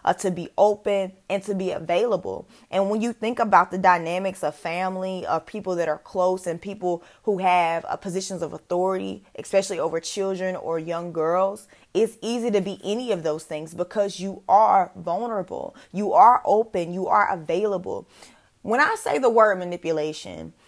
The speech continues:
I'm thinking about, I am referring to, rather,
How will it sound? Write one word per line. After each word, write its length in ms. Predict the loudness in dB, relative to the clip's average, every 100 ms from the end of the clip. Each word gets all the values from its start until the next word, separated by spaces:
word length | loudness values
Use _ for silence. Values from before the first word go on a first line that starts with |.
| -6
I'm 260 | 2 4 2
thinking 380 | 0 -6 -4 -2
about, 500 | 2 2 2 0 0
I 160 | 2 2
am 160 | 0 -4
referring 500 | -2 2 2 2 -6
to, 200 | -8 -4
rather, 520 | 0 0 0 -2 -6